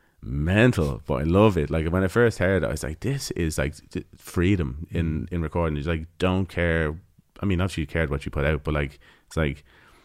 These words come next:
Speaker 1: no restraints whatsoever.
Speaker 2: Mm.
Speaker 1: You know, just showed you what, it kind of opened my eyes to, like, the rule book. Close the rule book, throw the rule book away, and just
Speaker 2: Mm.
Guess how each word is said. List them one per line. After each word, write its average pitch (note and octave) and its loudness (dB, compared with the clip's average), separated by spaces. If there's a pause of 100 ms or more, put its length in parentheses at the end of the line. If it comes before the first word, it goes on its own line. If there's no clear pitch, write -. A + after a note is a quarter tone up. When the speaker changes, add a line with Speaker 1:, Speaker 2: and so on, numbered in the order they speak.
(220)
Speaker 1:
no F#2 4
restraints D#2 0
whatsoever. C2 -4
Speaker 2:
Mm. F#2+ -6 (220)
Speaker 1:
You D#2 -2
know, C#2+ -2 (200)
just F#2 0
showed F2+ 2
you D#2+ 0
what, D#2 -2 (960)
it - -16
kind A2 2
of F2 0 (100)
opened F#2+ 2
my E2+ 4
eyes E2+ 4
to, E2+ -2
like, D#2+ 0 (1200)
the F2 2
rule E2+ 6
book. C#2 -4 (480)
Close F2+ 2
the D#2+ -4
rule E2 2
book, C#2+ -4
throw F#2 2
the F2 2
rule E2 2
book D2+ -4
away, D#2 2
and C#2+ 0
just F#2+ -2
Speaker 2:
Mm. F2+ -8